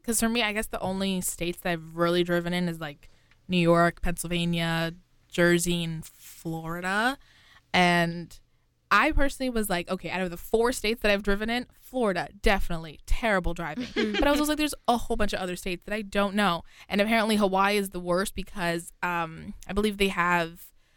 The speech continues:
Speaker 1: one, I think it's the actual roads are pretty terrible, but I think
Speaker 2: Mm-hmm.
Speaker 1: it's also very costly, like gas and stuff like that. Um, but yeah, I don't know. But I think New York, though, 'cause I, I'm from New York specifically, it's ranked number thirty.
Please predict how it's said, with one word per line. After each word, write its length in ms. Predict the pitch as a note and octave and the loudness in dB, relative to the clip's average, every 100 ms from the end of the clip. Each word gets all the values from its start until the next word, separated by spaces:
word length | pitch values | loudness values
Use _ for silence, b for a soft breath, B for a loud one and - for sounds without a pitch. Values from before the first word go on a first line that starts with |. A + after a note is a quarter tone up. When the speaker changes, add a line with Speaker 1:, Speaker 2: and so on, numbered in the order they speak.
| _ _ _ | _ _ _
Speaker 1:
one, 300 | G3 G#3 C4 | 2 4 4
I 80 | C4 | 4
think 180 | A3+ G#3+ | 2 0
it's 120 | - | -4
the 120 | F#3 | -6
actual 440 | E3 F3 - F3+ E3 | -4 0 2 2 0
roads 360 | E3 E3 F3+ G#3+ | -8 -10 -10 -10
are 40 | |
pretty 220 | A#3+ A#3 | -10 -10
terrible, 360 | A#3 A#3+ B3 C4+ | -6 -4 -2 -2
but 120 | G3 | 0
I 80 | F3 | 0
think 140 | G#3+ | 2
Speaker 2:
Mm-hmm. 100 | F#3+ | 2
Speaker 1:
it's 100 | F3 | 0
also 320 | E3+ F3 E3+ E3 | -2 -4 -4 -4
very 520 | E3 D#3+ D#3+ D#3 - b b b | -4 -4 -4 -10 -16 b b b
costly, 540 | - F#3 E3+ - G#3+ B3 | 2 4 4 2 0 -2
like 280 | E3+ - _ | -2 -6 _
gas 360 | F3 D#3 E3 A3+ | -6 -4 -2 2
and 100 | A3 | 2
stuff 220 | A3+ - | 2 -2
like 200 | A#3+ - | -8 -2
that. 260 | B3 C#4+ - B B B - | 2 2 0 B B B 0
Um, 420 | F#3 F#3 F3+ F3 F#3+ - - - F#3+ | 4 4 2 -2 -8 -10 -16 -16 2
but 140 | F#3+ | 4
yeah, 180 | F#3 D3 - - | 4 2 -6 -2
I 80 | G#3 | 0
don't 80 | F#3+ | 0
know. 140 | E3 - - | -2 -6 0
But 100 | G3+ | 2
I 60 | |
think 180 | A3+ D4 | 4 2
New 120 | B3 | 2
York, 320 | A3 F#3 G3 - | 2 2 0 0
though, 260 | G3+ G3+ | 0 0
'cause 220 | - F3+ - | -4 -12 -6
I, 360 | E3+ E3+ E3 - | -4 -4 -8 -10
I'm 160 | E3 E3+ | -12 -10
from 200 | E3+ E3 | -6 -6
New 80 | |
York 140 | D#3+ D#3+ | -8 -10
specifically, 560 | - D#3 E3 E3+ F3 E3 | -12 -10 -10 -8 -8 -8
it's 160 | - | -4
ranked 280 | E3+ E3+ - | -2 -2 -4
number 180 | E3+ E3 | -6 -4
thirty. 560 | F3 D#3 D#3 F3 F#3 | -4 -4 -6 -2 0